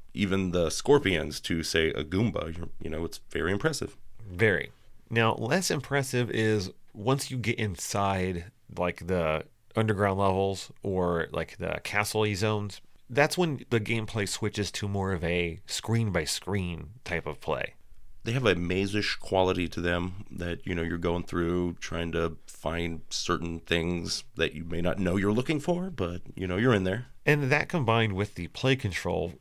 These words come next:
Speaker 2: those sections really feel to me like an old computer platformer.
Speaker 1: Well, and that's, you know, anytime you're jumping from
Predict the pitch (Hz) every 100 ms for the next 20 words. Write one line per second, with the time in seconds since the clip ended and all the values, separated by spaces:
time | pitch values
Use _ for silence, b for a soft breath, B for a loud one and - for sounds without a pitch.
0 | - 120 175 175 147 135 92 104 101 -
1 | 98 87 87 90 87 - - - 107 95
2 | 131 - 98 - - 104 78 71 87 78
3 | - 76 67 - - - 71 - 69 -
4 | B B B B - 147 170 - - -
5 | 113 107 95 - 147 185 143 123 113 104
6 | 95 92 85 92 101 98 90 92 87 82